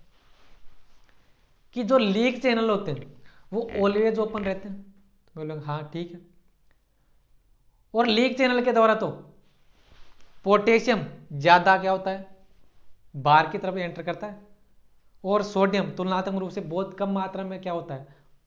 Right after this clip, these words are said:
अंदर जाता है। तो आप यहाँ पर फिर, वहाँ पर तो आपने बात बताई किसके आधार पर, लीक चैनल के आधार पर, यहाँ पर वीजीसी के आधार पर क्यों बता रहे हो? तो थोड़ी देर पहले मैंने बताया ना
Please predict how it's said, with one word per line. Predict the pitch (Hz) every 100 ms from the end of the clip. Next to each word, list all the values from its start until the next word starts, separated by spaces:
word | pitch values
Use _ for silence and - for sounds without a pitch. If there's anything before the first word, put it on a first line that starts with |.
| -
अंदर | 165 160
जाता | 175 170 170
है। | 175 - - _ _ _ _ _ _ _ _ _ _ _ _ _ _ - _ _ _ _ _ _ -
तो |
आप | 247 247 247 247 - - - - -
यहाँ | 147 180 220 233
पर | 277
फिर, | - 196 139 - - 151
वहाँ | 165 214
पर | 233
तो | -
आपने | 240 240 240
बात | 214 214 208
बताई | 208 220
किसके | 220 226 233
आधार | 214 214
पर, | 214 208 - - - -
लीक | 165 202 202
चैनल | 214 208
के | 202
आधार | 196 196
पर, | 196 - - - -
यहाँ | 156 196 196
पर | 220 180
वीजीसी | 190 190 196 214
के | 220
आधार | 214 202
पर | 196
क्यों | 196 196
बता | 190
रहे | 185 180
हो? | - _ _ _ _ _ _
तो | 92 -
थोड़ी | 151 175
देर | 185 185
पहले | 190 185
मैंने | 180
बताया | 160 151 170 196
ना | 208